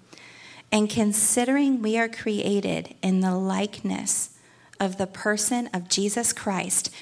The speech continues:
who is the invisible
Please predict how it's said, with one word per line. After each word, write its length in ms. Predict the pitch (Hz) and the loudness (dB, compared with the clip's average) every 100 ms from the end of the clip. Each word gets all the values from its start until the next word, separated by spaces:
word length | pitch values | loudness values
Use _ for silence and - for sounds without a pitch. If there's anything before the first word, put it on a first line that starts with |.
| - - | -4 2
who 200 | 220 - - | 2 2 2
is 560 | 214 220 269 302 - - - - | 2 4 0 0 -4 -6 -20 -6
the 220 | 208 202 | -2 2
invisible 580 | 202 202 190 208 247 254 | 2 4 4 4 4 4